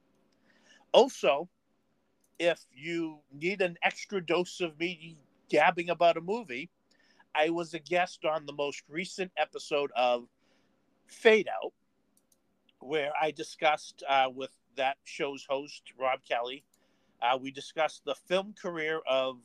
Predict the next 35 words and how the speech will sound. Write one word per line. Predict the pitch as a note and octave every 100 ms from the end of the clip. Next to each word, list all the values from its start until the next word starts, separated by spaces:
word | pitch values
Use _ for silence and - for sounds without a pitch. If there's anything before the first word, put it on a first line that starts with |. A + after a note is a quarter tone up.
| _ -
director | C#3+ C#3+ C#3 - C3
Gordon | C3+ C#3+ C#3+ C#3+ C3+
Douglas | C#3 B2+ C3 C3+ - - _ _ _
and | C#3+ C3+ C3
went | C3+ D3+ D3+
in | D3 C3+
depth | D#3+ D#3 - -
on | C3 B2+
his | C3+ A#2+ - -
final | C#3+ F3+ G3 F#3 -
film, | B2 A#2 A#2 A2+ - _ _ _ _ _ _ A#2+
Viva | D#3 C3+
Knievel. | C3+ C#3+ B2 A2 - - - _ _ _
So | - C#3+
you | D3 F#3+
can | G3
find | F3+ F#3 F3+ F3+ E3
the | D#3+
Fade | - F3 E3+ E3+
Out. | E3 E3 E3+ -
Uh, | C3+ C3
it's | B2+ -
part | C#3+ D3
of | D3
the |
Fire | - D3 D3
and | D3
Water | C3+ C#3 C#3 C#3 -
Podcast | C#3+ C3+ - F#3 -
Network. | C3+ B2+ B2 B2 B2+ _ _ _
You | C#3 E3
can | D3+
find | - D3 C#3
Fade | - C#3 C3
Out, | C3 B2+